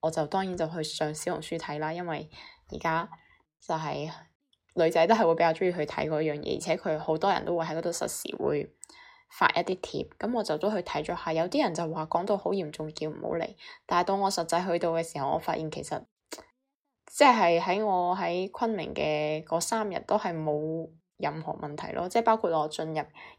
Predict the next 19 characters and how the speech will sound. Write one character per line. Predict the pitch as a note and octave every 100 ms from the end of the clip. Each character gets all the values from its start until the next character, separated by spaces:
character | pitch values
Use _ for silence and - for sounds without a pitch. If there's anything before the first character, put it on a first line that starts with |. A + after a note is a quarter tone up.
| -
景 | D3+ D#3+
區 | - G3
啊， | E3 D#3
又 | D#3
或 | D3
者 | D3+ -
係 | - E3+ D#3 D#3+ - - - -
去 | F3+
商 | - G#3+ G3+
場 | - - -
啊， | D#3 E3
一 |
啲 | E3 F#3
咁 | F3 D#3+
樣 | E3 F3
嘅 |
嘢 | D#3+ D3+ D#3+
都 | A3+ B3+ C4 C#4 C#4+ D4 C4+
係 | - E3 D#3 D#3